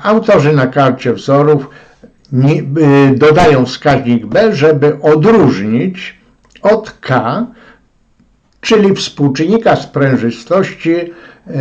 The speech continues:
y, sprężyny, co jest dosyć istotne. No i jeszcze jedna dana też z karty wzorów,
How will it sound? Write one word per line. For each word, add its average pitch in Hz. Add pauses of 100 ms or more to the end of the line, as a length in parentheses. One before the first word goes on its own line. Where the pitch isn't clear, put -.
(120)
y, 139
sprężyny, 143 (300)
co 208
jest 143
dosyć 123 (200)
istotne. 123 (1400)
No 127
i 269
jeszcze 151
jedna 113 (520)
dana 123
też 131
z -
karty 131
wzorów, 113